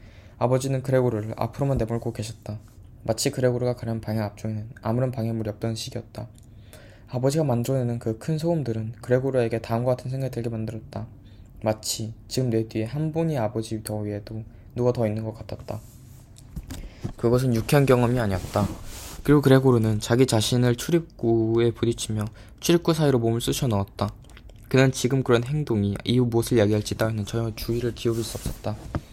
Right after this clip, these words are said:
결국 몸의 한쪽이 들렸다. 그는 몸 내에 비스듬히 걸쳤었다.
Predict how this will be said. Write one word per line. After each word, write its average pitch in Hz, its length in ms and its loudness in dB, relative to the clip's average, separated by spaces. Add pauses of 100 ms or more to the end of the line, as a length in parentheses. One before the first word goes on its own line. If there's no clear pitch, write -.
(500)
결국 127 400 2
몸의 139 220 6
한쪽이 175 340 4
들렸다. 127 540 0 (460)
그는 135 240 4
몸 127 200 0
내에 127 160 2
비스듬히 139 420 0
걸쳤었다. 131 680 -6